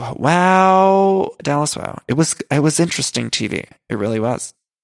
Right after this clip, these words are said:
And then, uh, look, they all group up. Leanne leaves.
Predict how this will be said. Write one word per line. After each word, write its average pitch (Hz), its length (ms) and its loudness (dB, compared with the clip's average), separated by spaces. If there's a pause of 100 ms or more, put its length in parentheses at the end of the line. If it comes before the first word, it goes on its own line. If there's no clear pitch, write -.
(260)
And 135 260 2
then, 143 520 2
uh, 127 200 2
look, 139 300 0 (140)
they 117 180 2
all 143 580 4
group 135 300 0
up. 127 160 -2
Leanne 131 480 0
leaves. 139 540 0